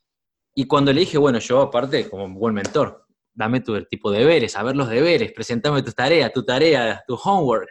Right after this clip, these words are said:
¿dónde está tu homework? Y la mujer se puso a llorar, se puso a llorar, enfrente, así, en charla se puso a llorar, porque no había podido hacer el ejercicio, porque no había podido visualizarse con una vida mejor.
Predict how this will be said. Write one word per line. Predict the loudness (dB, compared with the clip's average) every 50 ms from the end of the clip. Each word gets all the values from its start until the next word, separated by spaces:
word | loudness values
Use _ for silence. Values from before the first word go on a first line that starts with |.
| -16 -12
¿dónde | -8 -4 -2
está | -2 -2 0
tu | -2 0
homework? | 2 2 0 2 0 -2 -4 -6 _ _ _ _ _ _ _ _ _ _ _ _ _ _ _ _ _
Y | -4 0 0
la | 2
mujer | 2 0 0 -2 -4 -4
se | -4 -4
puso | -6 -6 -8
a | -6
llorar, | -4 -4 -2 -2 -2 -4 -4 -10 _ _ _ _ _ _ _ _ _ _ _ _ _ _ _ _ _ _ _ _ _ _ _ _ _
se | -16 -14 -8
puso | -4 -2 -2 0
a |
llorar, | 0 0 0 0 0 -2 -6 -14 _ _ _ _ _ _ _
enfrente, | -12 -10 -4 0 0 0 0 0 -2
así, | -2 -2 -2 0 0
en | 0 0
charla | 0 -2 -2 0 0 -2
se | -2 -2
puso | -2 -2 -2
a | -2
llorar, | 0 0 0 0 0 -2 -6 -14 _ _ _ _ _ _ _ _ _ _ _ -6
porque | -4 -4 -4 -2 -2 0 2
no | 2 2 2 2 4 4 4
había | 4 2 2 0 0 0 -2 -2 -2
podido | 0 2 2 4 4 4 2 2 2 2 2 2 2 0 0
hacer | -4 -4 -2 -2 -2 0
el | 0
ejercicio, | -2 -2 -2 -4 -4 -4 -6 -6 -6
porque | -6 -8 -6 -4 -2 0
no | 2 2 2 2
había | 2 0 -2 -2
podido | -2 -2 0 0
visualizarse | -2 -2 -4 -6 -6 -6 -4 -2 -2 -2 -2 -4 -6
con | -4 -4
una | -4 -4 -2
vida | -2 -2 -2 -2
mejor. | -4 -2 -2 0 0 0 -2 -2 -6